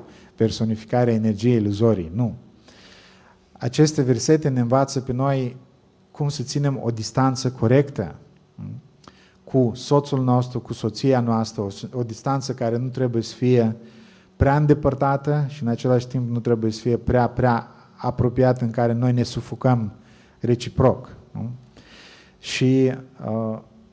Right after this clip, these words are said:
versetul cumva încearcă doar să descrie natura atracției materiale sau consecințele atracției față de trupurile noastre, față de corpurile noastre, doar pentru scopul de a-ți bucura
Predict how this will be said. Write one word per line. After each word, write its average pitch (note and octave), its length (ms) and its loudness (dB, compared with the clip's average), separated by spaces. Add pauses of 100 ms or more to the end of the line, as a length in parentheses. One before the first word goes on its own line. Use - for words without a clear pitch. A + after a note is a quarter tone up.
(320)
versetul D3 540 4
cumva D3 240 -2
încearcă C#3+ 420 2
doar C3+ 240 0
să C3 160 -6
descrie B2 440 -2
natura C3 580 4
atracției B2 680 0
materiale G#2 600 -2
sau - 220 -8
consecințele C3 840 -2
atracției A2 840 -2 (380)
față C3+ 360 0
de A#2 100 -2
trupurile B2 640 2
noastre, G#2 360 -2
față B2+ 300 0
de A2+ 140 -4
corpurile B2 540 0
noastre, C3 400 -4
doar C#3 300 4
pentru C#3 600 0 (340)
scopul D3 500 0
de B2 80 2
a-ți A#2+ 180 2
bucura B2+ 680 0